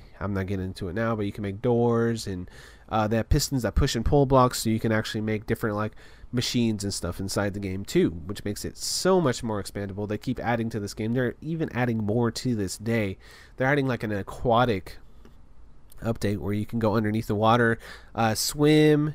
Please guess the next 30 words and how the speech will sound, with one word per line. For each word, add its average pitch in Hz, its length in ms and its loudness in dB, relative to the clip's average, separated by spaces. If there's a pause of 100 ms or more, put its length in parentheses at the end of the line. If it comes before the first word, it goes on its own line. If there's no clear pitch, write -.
(120)
have, 123 240 2
like, 110 240 -2
air, 127 340 2
uh, 110 340 0 (280)
an 120 120 -4
air 127 260 0
breathing 123 340 0
tank 123 360 -2
and 123 120 -4
stuff, 123 400 0
and 113 140 0
then 110 80 2
they 107 80 2
have, 110 180 0
like, 101 180 -4 (120)
coral 120 400 2
reefs 123 380 2
and 98 100 -4
fish 107 320 -2
under 98 160 -2
there, 98 160 -2
and, 104 240 -6
and 101 300 -6
sharks - 480 -2
and 95 200 -6
dolphins 92 440 -4
and 95 80 -6
stuff - 180 -6
like 101 140 -2
that. 101 240 -2